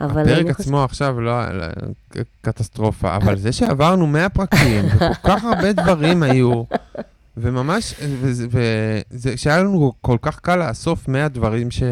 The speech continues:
Speaker 2: שהיו לנו ב-,
Speaker 1: ממש.
Speaker 2: בפודקאסט, זה כאילו, זה ממש יפה, וממש היה לי כיף איתך, וכאילו, אני גם בשוק ש-, מאה פרקים הקלטנו, אני ואת, זה ממש, אה,
Speaker 1: זה, אה, את, אה,
Speaker 2: מטורף, לא יודע, כאילו,
Speaker 1: כן,
Speaker 2: עבר יום, כאילו.
Speaker 1: ההתמדה היא ממש חשובה, אני לא חושבת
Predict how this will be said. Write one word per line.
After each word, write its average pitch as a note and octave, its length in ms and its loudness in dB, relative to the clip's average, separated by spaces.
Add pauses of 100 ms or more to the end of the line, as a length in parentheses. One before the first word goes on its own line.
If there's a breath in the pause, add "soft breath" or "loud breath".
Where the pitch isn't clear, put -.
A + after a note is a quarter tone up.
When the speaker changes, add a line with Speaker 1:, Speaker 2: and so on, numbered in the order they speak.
(300)
Speaker 2:
שהיו G2+ 460 0
לנו A#2 280 -2
ב-, G2 60 -4
Speaker 1:
ממש. B2+ 480 -4
Speaker 2:
בפודקאסט, G#2 580 -4
זה G#2+ 100 -4
כאילו, C#3+ 260 -4
זה C3 80 0
ממש C3+ 280 -2
יפה, D#3 240 -4 (140)
וממש G#2+ 360 -6
היה D3 80 -6
לי B2 100 -6
כיף - 200 -6
איתך, C#3 340 -6
וכאילו, D3+ 400 -2
אני A2+ 120 -2
גם G#2 140 -4
בשוק D3+ 300 -4
ש-, - 80 -6 (760 soft breath)
מאה A2+ 160 -2
פרקים G#2+ 380 -4
הקלטנו, G2 540 -2 (180)
אני G#2 220 0
ואת, G#2 300 -2
זה G2 80 -6
ממש, G2+ 500 -6
אה, G#3+ 60 -8 (640)
Speaker 1:
זה, D3+ 200 -2 (1200)
אה, C3+ 200 -2
את, - 260 -8
אה, A#2+ 280 -2
Speaker 2:
מטורף, A2+ 520 -8
לא A#2+ 80 -4
יודע, E3 200 -4
כאילו, D#3 260 0
Speaker 1:
כן, A#3 60 4
Speaker 2:
עבר A#3+ 120 2
יום, D#3+ 240 -2
כאילו. D#3+ 260 -4
Speaker 1:
ההתמדה D3 400 0
היא C4 120 2
ממש F#3+ 340 0
חשובה, E3+ 440 -2
אני C3+ 160 -2
לא D3 100 -2
חושבת E3+ 460 -6